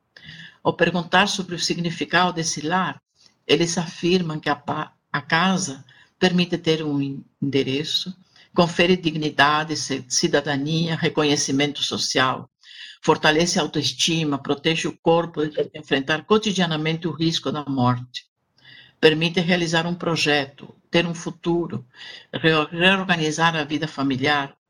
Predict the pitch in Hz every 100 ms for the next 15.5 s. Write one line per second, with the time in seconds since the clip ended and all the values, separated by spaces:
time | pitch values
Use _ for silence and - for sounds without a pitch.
0 | _ _ - - _ 165 160 156 - 151
1 | 139 143 160 170 160 139 - 135 123 156
2 | 151 143 - 147 - 135 - - 151 147
3 | 135 127 - _ _ _ - - 160 -
4 | 180 160 160 165 151 151 147 143 139 135
5 | 127 - _ - - _ 151 151 160 160
6 | 156 147 147 - - - 156 143 - 151
7 | 151 147 143 139 131 143 143 139 131 120
8 | 156 156 156 147 151 147 147 139 135 147
9 | 147 143 - 131 143 139 139 123 - -
10 | 123 127 120 123 _ _ _ _ - -
11 | - - - - 156 160 180 170 156 160
12 | 160 180 151 151 165 156 151 - 156 147
13 | 143 - 170 156 135 131 160 160 170 156
14 | 185 185 156 151 - 165 165 170 - 160
15 | - 208 208 185